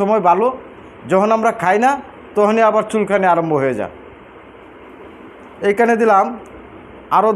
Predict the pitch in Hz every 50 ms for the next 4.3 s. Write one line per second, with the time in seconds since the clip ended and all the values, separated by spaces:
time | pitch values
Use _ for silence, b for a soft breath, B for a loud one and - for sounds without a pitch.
0 | 185 226 240 226 185 214 214 208 190 165 208 196 180 156 127 101 92 - - -
1 | - - - - - - - - 180 180 175 180 156 156 - - 110 - - -
2 | - - - - - - - - - - - - - - - - - - - -
3 | - - - 180 175 180 208 208 185 208 202 202 202 226 208 208 208 208 208 190
4 | 185 165 165 139 107 95